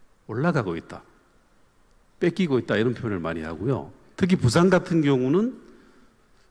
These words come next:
결정적으로 노인과 바다라는 얘기를 많이 또, 어, 뭐, 오명을 좀 쓰고 있고, 또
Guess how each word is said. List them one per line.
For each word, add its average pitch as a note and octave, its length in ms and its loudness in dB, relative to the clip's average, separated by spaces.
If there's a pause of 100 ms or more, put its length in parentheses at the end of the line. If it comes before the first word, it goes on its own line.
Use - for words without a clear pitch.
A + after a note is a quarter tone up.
(220)
결정적으로 C#3 680 4
노인과 C#3 460 4
바다라는 A2 760 -2
얘기를 F2+ 300 -8
많이 F2 240 -12
또, - 160 -14 (400)
어, E2 420 -16
뭐, F2+ 240 -12
오명을 A2 300 0
좀 G#2 100 -10
쓰고 G#2+ 300 -6
있고, C#3 500 -2 (580)
또 B2+ 640 4